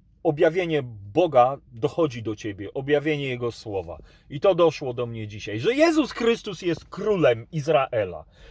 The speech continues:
Wielokrotnie w pi-, Słowie Bożym jest stwierdzenie, że On jest królem Judy, że jest królem całego Izraela. Zapytał Go Piłat, mówiąc: „To Ty jesteś królem judejskim?” A On odpowiadając rzekł mu: „To Ty mówisz.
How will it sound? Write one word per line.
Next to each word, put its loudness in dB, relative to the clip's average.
Wielokrotnie 4
w -20
pi-, -12
Słowie 4
Bożym -2
jest -6
stwierdzenie, 2
że 0
On 0
jest -6
królem 4
Judy, 2
że -2
jest -2
królem 2
całego -2
Izraela. -2
Zapytał 6
Go 0
Piłat, 2
mówiąc: -8
„To -2
Ty -10
jesteś -4
królem 2
judejskim?” 2
A 2
On 6
odpowiadając 0
rzekł -2
mu: -8
„To -6
Ty 0
mówisz. -10